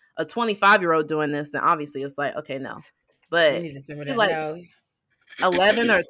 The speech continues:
Speaker 1: twelve, like, it makes sense.
Speaker 2: He and Kisa are
Speaker 1: Especially
Speaker 2: the youngest zodiac signs.
Speaker 1: Right, right, right. Especially when you don't know, like, the ge-, like, he,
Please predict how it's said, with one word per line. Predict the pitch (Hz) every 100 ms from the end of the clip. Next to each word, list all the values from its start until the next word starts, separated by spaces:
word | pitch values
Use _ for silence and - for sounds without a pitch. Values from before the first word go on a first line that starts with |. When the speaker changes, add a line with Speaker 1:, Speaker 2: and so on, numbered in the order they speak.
| 196
Speaker 1:
twelve, | 196 226 240 233 190
like, | 175 165 160
it | -
makes | 196 196 190
sense. | - 190 - - - - - _ _
Speaker 2:
He | 226 240
and | 233
Kisa | 294 269 208
are |
Speaker 1:
Especially |
Speaker 2:
the | 180 180
youngest | 170 196 208
zodiac | 202 214 190 151
signs. | - 151 156 - _ _ _ -
Speaker 1:
Right, | 262 330 269 180
right, | 294 269
right. | 294 165 - _ _ -
Especially | 165 208 226 240
when | 190
you | 180
don't | 170 180 160
know, | 160 170 170 170 170 - _ _ _ _ _ _ _ _ _ _ _ _ _ _ _ _ _ _ _ _ _ _ _ _ _
like, | - 170 170
the |
ge-, | 170 175
like, | 160 165
he, | 214 226